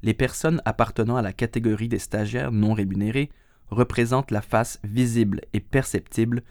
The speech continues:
dans toute sa brutalité de l'exploitation du travail étudiant. Un phénomène qui touche néanmoins l'ensemble de la population étudiante, et non seulement une partie de celle-ci.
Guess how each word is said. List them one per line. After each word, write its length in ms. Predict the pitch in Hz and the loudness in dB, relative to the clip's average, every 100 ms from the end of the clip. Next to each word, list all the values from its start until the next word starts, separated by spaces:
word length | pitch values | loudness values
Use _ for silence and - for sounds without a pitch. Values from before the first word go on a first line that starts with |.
| - - | -18 -8
dans 160 | - 104 - - | -4 -4 -4 2
toute 220 | 156 - | 2 2
sa 180 | - 104 | 0 0
brutalité 680 | 107 101 104 101 - 113 | 0 0 -2 -2 -2 -2
de 100 | 110 | 0
l'exploitation 840 | 98 104 - 120 113 92 - 107 | 0 -2 -2 -2 -2 -4 -6 -6
du 100 | 101 | -6
travail 400 | - 98 101 101 | -6 -4 -2 -2
étudiant. 400 | 101 - 92 - - - _ _ _ _ - | -4 -6 -10 -10 -12 -20 _ _ _ _ -4
Un 80 | 107 | -2
phénomène 560 | - 131 120 110 113 120 | 2 4 6 6 4 2
qui 120 | - | -2
touche 300 | - 117 - | -4 -4 2
néanmoins 500 | 127 135 110 104 107 | 2 4 4 2 0
l'ensemble 600 | 110 127 127 - 147 117 | 0 0 0 -4 -2 0
de 80 | 104 | 0
la 100 | 98 | -2
population 540 | 104 - 104 95 - | -4 -4 -2 -2 -2
étudiante, 500 | 110 - 104 98 110 - _ _ - 110 | -4 -4 -6 -6 -6 -12 _ _ -6 4
et 80 | |
non 240 | 107 120 135 | 6 6 4
seulement 380 | - 104 104 104 | 0 -2 0 0
une 140 | 98 | -2
partie 340 | - - - | -4 -6 -6
de 60 | - | -8
celle-ci. 460 | - 92 - - | -8 -10 -12 -20